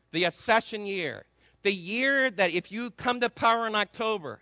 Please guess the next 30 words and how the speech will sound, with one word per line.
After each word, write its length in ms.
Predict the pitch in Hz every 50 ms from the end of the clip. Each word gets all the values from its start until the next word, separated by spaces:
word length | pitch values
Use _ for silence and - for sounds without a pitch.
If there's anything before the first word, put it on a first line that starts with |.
| _ _ _ _ _ _ _
I 180 | - 196 220 247
don't 240 | 254 262 262 240 -
count 440 | - - 262 254 247 226 214 214 - -
October 600 | 180 180 - - - 240 233 240 240 226 233 226
through 220 | - - 226 226
December 760 | 185 202 190 - - - 240 233 226 202 180 175 165 165 -
as 240 | - 180 180 156 -
year 300 | 180 196 226 233 226 214
one. 600 | 202 196 202 220 233 226 208 180 160 151 147 147 - - - - - -
I 200 | 165 196 208 208
wait 580 | 190 170 156 185 214 233 254 262 - - _
till 160 | - - 247 226
the 120 | 226 220
new 140 | 220 220 233
year. 560 | 240 240 226 208 208 190 175 156 135 104 95 _ _
Does 100 | 139 160
that 120 | 196 202
make 220 | 202 214 220 214 -
sense? 500 | - 254 247 247 262 262 - - _ _ _ _ _ _ _ _ _ _ _ _ _ _ _ _ _
That's 320 | 139 220 240 277 277 - -
the 100 | 240 262
way 180 | 247 254 254
the 140 | 240 240 233
Babylonians 720 | 185 233 233 233 226 226 233 233 240 240 247 240 226 214 -
do 160 | - 240 233
that. 280 | 185 175 147 131 - -
Not 480 | 160 175 190 214 226 240 254 262 - - -
making 400 | 180 214 226 240 240 240 233 226
it 120 | 220 208
up. 280 | 196 202 220 233 - _